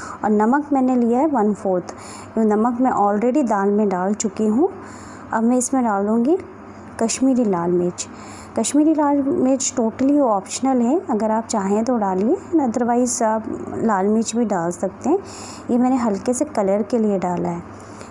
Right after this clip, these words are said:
कि इसमें अच्छा सा color आ जाए। तो ये देखिए, अब मेरे मसाले अच्छे से भूंज गए हैं। ये देखिए,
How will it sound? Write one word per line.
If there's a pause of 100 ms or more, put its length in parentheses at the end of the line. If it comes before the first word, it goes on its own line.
(120)
कि
इसमें
अच्छा
सा
color
आ
जाए। (560)
तो
ये
देखिए, (1900)
अब
मेरे
मसाले
अच्छे
से (400)
भूंज
गए
हैं। (3000)
ये
देखिए,